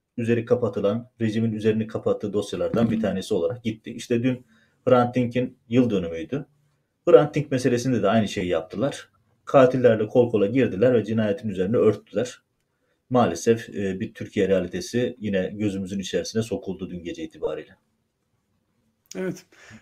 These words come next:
Speaker 2: Bu arada Bülent Arınç demişken başka, konuşmasının başka bir bölümünde de, e, diyor ki bu seçim ve mevzularına müdahale etmeyin. Bir insanı mağdur durumuna düşürürseniz çok daha güçlü olarak gelir. İstanbul Büyükşehir Belediyesi'nin seçimlerinde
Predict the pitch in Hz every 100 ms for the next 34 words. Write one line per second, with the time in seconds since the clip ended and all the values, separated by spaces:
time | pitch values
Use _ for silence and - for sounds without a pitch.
0 | - 185 202 196 202 208 190 208 - 220
1 | 262 - 175 175 - - 185 180 196 175
2 | 214 180 175 - 202 175 175 190 196 240
3 | 202 170 - _ _ _ _ _ _ 220
4 | 180 190 190 170 233 226 196 - 185 214
5 | 196 196 185 190 190 196 208 208 170 190
6 | 185 185 214 226 190 170 190 180 196 185
7 | 180 190 202 180 196 202 190 165 - 220
8 | 247 269 226 175 - _ _ 226 214 214
9 | 208 165 180 208 262 254 196 202 170 -
10 | 185 - 208 208 185 202 185 214 190 208
11 | 202 214 220 196 202 - 214 208 226 214
12 | 190 180